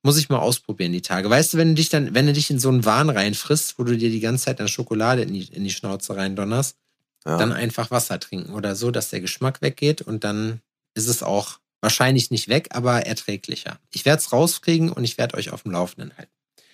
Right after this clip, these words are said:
Speaker 1: So,
Speaker 2: Find ich gut.
Speaker 1: Adrian.
Speaker 2: Und jetzt, äh, spielt Max, ähm, nochmal das Intro der Folge ein.
Speaker 1: Nochmal das Intro der Folge.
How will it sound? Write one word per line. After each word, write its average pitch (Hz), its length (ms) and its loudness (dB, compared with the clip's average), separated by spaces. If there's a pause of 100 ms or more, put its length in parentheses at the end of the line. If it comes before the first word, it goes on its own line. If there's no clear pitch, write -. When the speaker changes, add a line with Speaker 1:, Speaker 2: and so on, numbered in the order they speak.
(680)
Speaker 1:
So, 190 240 6
Speaker 2:
Find 117 100 4
ich - 120 -4
gut. - 80 0
Speaker 1:
Adrian. 95 480 2 (300)
Speaker 2:
Und 135 240 4
jetzt, 156 480 2
äh, 151 160 4
spielt 143 400 2
Max, - 640 0
ähm, 113 520 2 (2250)
nochmal 139 840 4 (440)
das - 200 0
Intro 117 440 4
der 107 140 4
Folge 98 420 4
ein. 69 380 0 (640)
Speaker 1:
Nochmal 120 440 4
das 104 160 0
Intro 120 320 -4
der 95 140 -2
Folge. 101 440 -8